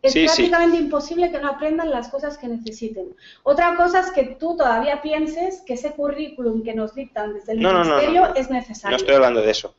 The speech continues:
Speaker 1: O, o que la educación reglada y formal es necesaria, que yo pienso que no.
Speaker 2: Pero, vamos a ver, aunque sea por un tema de diversificación de riesgos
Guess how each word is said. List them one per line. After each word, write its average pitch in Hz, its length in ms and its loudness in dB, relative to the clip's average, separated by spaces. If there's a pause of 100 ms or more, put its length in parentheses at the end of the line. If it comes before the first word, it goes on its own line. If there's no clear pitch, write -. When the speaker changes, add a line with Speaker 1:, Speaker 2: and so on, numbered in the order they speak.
Speaker 1:
O, 247 120 -4
o 254 260 -4
que 269 80 2
la 262 120 2
educación 254 520 -2
reglada 277 540 0
y 240 60 -4
formal 262 440 -8
es 285 140 -6
necesaria, 220 720 -14
que 220 100 -12
yo 254 220 0
pienso 233 300 -8
que - 100 -14
no. 202 40 -6
Speaker 2:
Pero, 107 300 0
vamos 120 260 0
a 110 60 2
ver, 104 100 2
aunque 117 220 -2
sea 135 180 2
por 170 80 4
un 165 100 2
tema 151 200 0
de 147 80 6
diversificación 120 760 2
de 110 100 4
riesgos 113 500 2